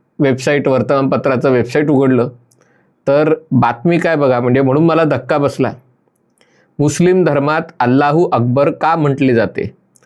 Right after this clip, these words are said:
पहलगाम हल्ल्यानंतर हा मुद्दा चर्चेत का आला? लोकसत्ता रिसर्च, बापरे,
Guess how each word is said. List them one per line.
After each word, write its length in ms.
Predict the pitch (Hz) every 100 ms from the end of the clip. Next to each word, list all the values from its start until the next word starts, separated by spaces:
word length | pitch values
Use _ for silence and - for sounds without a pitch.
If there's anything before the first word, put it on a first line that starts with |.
| _ _ _
पहलगाम 500 | 135 151 156 160 170
हल्ल्यानंतर 680 | 139 123 143 143 131 127 151
हा 180 | 131 131
मुद्दा 400 | 139 131 113 139
चर्चेत 520 | 139 131 117 131 131 -
का 100 | 160
आला? 460 | 156 - 123 120 147 - _ _ _ _ _ _ _
लोकसत्ता 680 | 131 165 170 - 143 - 165
रिसर्च, 560 | 151 - 170 131 - - _ _ _ _ -
बापरे, 480 | 95 95 - 110